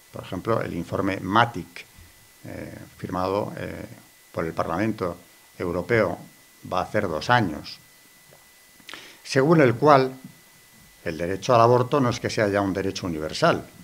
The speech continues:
es que en este mismo informe <clears throat> se penaliza o pretende penalizarse la objeción de conciencia, equiparándola a la dejación de una prestación de vida por personal sanitario. Nada menos.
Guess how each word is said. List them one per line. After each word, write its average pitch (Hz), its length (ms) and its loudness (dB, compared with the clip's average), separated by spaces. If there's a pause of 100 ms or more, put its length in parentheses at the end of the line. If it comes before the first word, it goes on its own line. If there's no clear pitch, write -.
(340)
es - 140 -8
que 95 100 -8
en 90 60 -2
este 104 240 -2
mismo 104 220 0
informe 127 460 2 (460)
<clears throat> - 420 -2
se 135 220 2
penaliza 156 680 4
o - 120 -2
pretende 135 460 0
penalizarse 123 800 0
la 123 120 4
objeción 139 480 0
de 151 120 2
conciencia, 107 840 -2 (840)
equiparándola 156 960 4 (580)
a 113 80 -2
la 110 120 4
dejación 165 680 0 (380)
de 127 140 0
una 151 200 4
prestación 127 560 0
de 113 120 2
vida 139 340 2
por 113 240 -2
personal 123 560 -2
sanitario. 117 720 -2 (1500)
Nada 127 220 4
menos. 123 380 -4